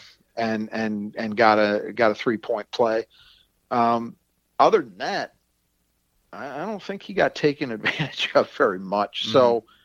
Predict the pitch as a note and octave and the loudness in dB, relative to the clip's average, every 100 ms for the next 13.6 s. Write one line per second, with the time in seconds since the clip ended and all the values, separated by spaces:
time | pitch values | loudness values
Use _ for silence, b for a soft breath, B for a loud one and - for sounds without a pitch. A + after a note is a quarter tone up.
0 | b b b - C#3 E3 D#3+ C#3 - F#3+ | b b b 0 4 4 2 _ -4 -2
1 | F#3 C#3 D3 D3 D3 C#3 _ - - - | -2 -6 -10 -8 -8 -10 _ -20 -12 -4
2 | D3 C#3 C3 _ _ C#3 B2 C3 C3+ - | -4 -4 -8 _ _ -10 -10 -8 -10 -8
3 | - D3 C#3 C3 C3 B2+ B2 B2 A#2+ A#2 | -4 -2 -2 -2 -2 0 2 2 0 -2
4 | A#2 A2 G#2+ B B B - B2 A2+ C3+ | -6 -6 -10 B B B -12 -12 -4 0
5 | C#3 B2+ A#2+ A2+ A#2+ A#2+ A#2 A2+ - D3+ | 0 0 -4 0 4 4 2 -4 0 0
6 | - B2 A#2+ A#2 - C3+ G#2 G#2 C#3 C#3 | 0 -8 -8 -8 -6 -6 -4 2 6 4
7 | C3 B2+ - - A#2+ A2+ A2 A2+ C3+ - | 2 -10 -12 -4 -2 -2 -6 -10 -10 -6
8 | D#3+ D#3 A2+ C3+ A#2 - B2+ B2+ - A#2+ | -4 -4 -8 -8 -10 -10 -12 -12 -12 -16
9 | G#2 C#3 B2 G#2 G#2+ C#3+ C#3+ C3 B2 A#2+ | -14 -12 -12 -12 -12 -10 -6 -2 -2 -2
10 | A2+ B B _ C3+ C3 C3+ - B2 - | -8 B B _ 4 4 4 0 -10 -12
11 | G#2 A#2+ A#2 A2 G#2 A#2+ A2 A#2 A#2 G#2+ | -14 -14 -14 -14 -8 -8 -8 -12 -12 -14
12 | - B2 A2+ A2+ A2+ A2+ A#2+ A2 A2+ A2+ | -4 -2 -2 -4 -6 -2 0 -2 -4 -4
13 | A2 - - - A2+ G2+ | -4 -8 -10 -4 -4 -4